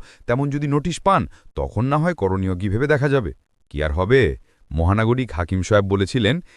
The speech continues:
"ইসলাম নিয়ে জন্মায়নি সেই দুর্ভাগাদের ইসলামের দাওয়াত দেওয়া মহাপুণ্যের কাজ।" আপনারা না হয় সেই দাওয়াত গ্রহণ করে সৌভাগ্যবান হবেন। আর যদি একান্তই পূর্বপুরুষের ধর্মপ্রিয় হয়,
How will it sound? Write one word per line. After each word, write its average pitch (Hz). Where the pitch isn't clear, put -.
"ইসলাম 123
নিয়ে 135
জন্মায়নি 117
সেই 127
দুর্ভাগাদের 107
ইসলামের 104
দাওয়াত 101
দেওয়া 101
মহাপুণ্যের 92
কাজ।" 65
আপনারা 147
না 156
হয় 151
সেই 156
দাওয়াত 135
গ্রহণ 131
করে 139
সৌভাগ্যবান 131
হবেন। 127
আর 73
যদি 85
একান্তই 95
পূর্বপুরুষের 107
ধর্মপ্রিয় 98
হয়, 143